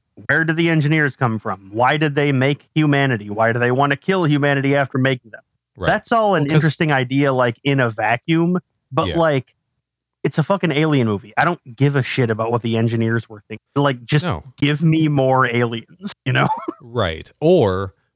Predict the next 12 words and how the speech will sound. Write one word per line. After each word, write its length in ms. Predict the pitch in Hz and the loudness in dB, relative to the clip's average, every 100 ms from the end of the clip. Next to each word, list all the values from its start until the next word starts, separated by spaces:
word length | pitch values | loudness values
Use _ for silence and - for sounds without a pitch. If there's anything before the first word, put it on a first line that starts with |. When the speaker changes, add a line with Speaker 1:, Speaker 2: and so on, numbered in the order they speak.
| _ | _
Speaker 2:
make 400 | 113 110 135 143 | -20 -8 -8 -6
this 200 | 135 113 | -6 -6
a 40 | 101 | -6
very 320 | 87 110 110 | -4 -4 -4
specific 580 | - - - 113 104 - | -6 -8 -6 -6 -8 -6
movie 540 | 90 104 95 90 85 | -4 -4 -4 -6 -8
between 720 | 80 82 - 104 90 85 82 - _ _ _ _ _ | -10 -14 -8 -6 -6 -6 -10 -14 _ _ _ _ _
the 260 | 95 95 | -8 -6
engineers 840 | 92 92 92 87 92 92 85 82 - - | -4 -4 -4 -4 -4 -4 -6 -8 -12 -14
and 380 | 95 87 85 82 | -10 -8 -8 -10
the 640 | 82 85 80 78 76 73 _ | -12 -12 -12 -12 -16 -20 _
humans 560 | - 160 95 82 - | -6 -4 -4 -8 -14